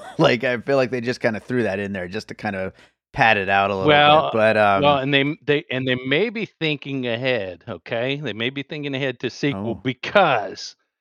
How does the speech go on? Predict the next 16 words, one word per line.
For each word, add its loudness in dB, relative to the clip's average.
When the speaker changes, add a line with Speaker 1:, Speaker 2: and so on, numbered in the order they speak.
Speaker 2:
Mission -2
in -2
Action -8
Three -6
Speaker 1:
<laughs> -20
Oh, -2
okay. -6
Speaker 2:
brings 0
in 2
a -4
wife -4
that 2
he -6
thought -2
was -6
dead 0